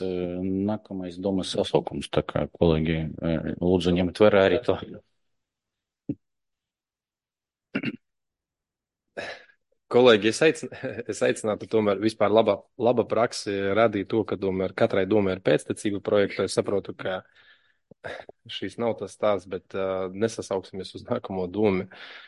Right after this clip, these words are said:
Speaker 2: Bet, uh, šobrīd lemsim, uh, to, kā mēs paši uzskatām, nevis pārliksim uz nākamo domu.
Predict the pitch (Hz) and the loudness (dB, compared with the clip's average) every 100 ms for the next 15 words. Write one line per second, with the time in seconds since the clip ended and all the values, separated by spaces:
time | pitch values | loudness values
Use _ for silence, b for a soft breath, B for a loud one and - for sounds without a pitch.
0 | B B _ 95 90 87 - - 98 98 | B B _ -4 -2 -2 -4 -8 -6 -4
1 | 98 101 104 113 - 110 92 92 - 98 | -4 -6 -8 -8 -2 2 4 2 4 2
2 | 92 92 90 95 98 98 101 - 101 - | 2 -4 -2 -2 -2 -6 0 6 6 4
3 | - 92 95 95 - 95 - 101 95 - | 4 6 8 4 2 -2 2 2 2 0
4 | - 98 98 101 98 95 - 95 95 - | -2 -4 -6 -2 0 0 4 4 4 0
5 | 95 92 98 92 - 95 92 101 98 | -6 -2 0 0 -2 -4 -2 -4 -4